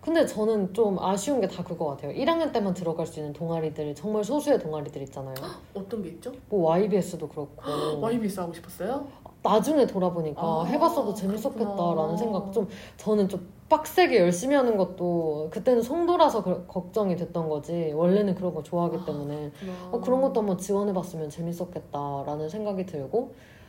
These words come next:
Speaker 1: 근데 막 지원했다가 떨어진 케이스는 아니어서 막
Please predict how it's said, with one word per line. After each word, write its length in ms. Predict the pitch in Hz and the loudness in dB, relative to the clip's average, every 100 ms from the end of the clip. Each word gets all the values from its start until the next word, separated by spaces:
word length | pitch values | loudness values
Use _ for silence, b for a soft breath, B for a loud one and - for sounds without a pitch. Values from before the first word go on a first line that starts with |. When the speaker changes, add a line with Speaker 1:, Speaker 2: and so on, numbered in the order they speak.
| B | B
Speaker 1:
근데 220 | - 254 214 | -4 2 2
막 280 | 170 156 - B B B B - | 0 -6 -12 B B B B -20
지원했다가 640 | - 247 302 320 277 220 214 | -2 4 4 6 4 4 6
떨어진 640 | 277 302 269 254 240 233 | 6 6 4 2 2 2
케이스는 440 | 233 269 247 208 | 0 -2 0 0
아니어서 1000 | 151 143 165 160 160 160 160 160 151 143 147 | -2 -2 0 -2 -2 0 2 2 0 -4 -6
막 200 | 160 | -8